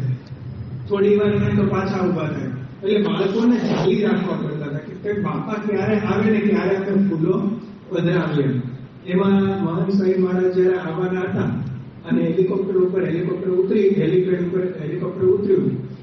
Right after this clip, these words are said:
અને બાળકો બધા લાઈનમાં ગોઠવાઈ ગયા. છાંયે પકડીને રાખવા પડતા હતા. બાળકો કે, "અમે ત્યાં ઊભા રહીશું જગ્યાએ, કારણ કે જગ્યા જતી ના રહે ને, પણ તમારી જગ્યા છે."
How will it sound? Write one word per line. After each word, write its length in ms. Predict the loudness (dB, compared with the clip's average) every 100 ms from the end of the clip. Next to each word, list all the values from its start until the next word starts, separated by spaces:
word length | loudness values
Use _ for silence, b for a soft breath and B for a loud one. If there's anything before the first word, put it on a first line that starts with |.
| -14 -10
અને 220 | -4 -2
બાળકો 400 | -2 -4 -2 0
બધા 340 | -2 -2 -4 -2
લાઈનમાં 360 | -4 -4 -4
ગોઠવાઈ 300 | -4 -4 -4
ગયા. 120 | -4
છાંયે 460 | -6 -6 -2 0 2
પકડીને 460 | 2 2 4 4 4
રાખવા 320 | 2 0 -2
પડતા 220 | -2 -4
હતા. 200 | -4 -6 -6
બાળકો 360 | -4 0 0
કે, 100 | 0
"અમે 280 | 0 0 2
ત્યાં 160 | 2 2
ઊભા 300 | 2 2 0
રહીશું 360 | 0 0 -2
જગ્યાએ, 420 | -4 -4 -2 -2
કારણ 460 | -4 -6 -12 -8 -2
કે 120 | -2
જગ્યા 360 | 0 2 2 4
જતી 400 | 2 2 2 4
ના 160 | 4
રહે 80 | 2
ને, 240 | 2 0 -2 -6 -8
પણ 80 | -4
તમારી 520 | 0 2 2 2 2
જગ્યા 360 | 4 2 4 2
છે." 280 | 0 -4